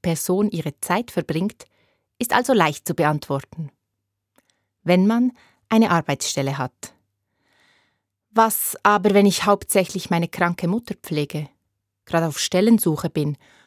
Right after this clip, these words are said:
oder länger krank? Dann mache ich zwar auch vieles, aber wahrscheinlich nichts, was sich für Smalltalk so gut eignet. Ohne Anstellung oder wie wir häufig sagen,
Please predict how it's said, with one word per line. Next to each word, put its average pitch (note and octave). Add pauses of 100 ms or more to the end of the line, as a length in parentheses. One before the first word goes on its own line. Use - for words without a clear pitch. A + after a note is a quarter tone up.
(360)
oder E3
länger D3+
krank? - (1300)
Dann G#3
mache A#3
ich G3+
zwar G#3+
auch D4
vieles, D3+ (500)
aber F3+
wahrscheinlich F#3
nichts, A#3+
was F#3+
sich -
für G3+
Smalltalk G#3
so -
gut C#3
eignet. - (1700)
Ohne B3+
Anstellung E3
oder E3+
wie F3+
wir E3+
häufig D#3+
sagen, C#3+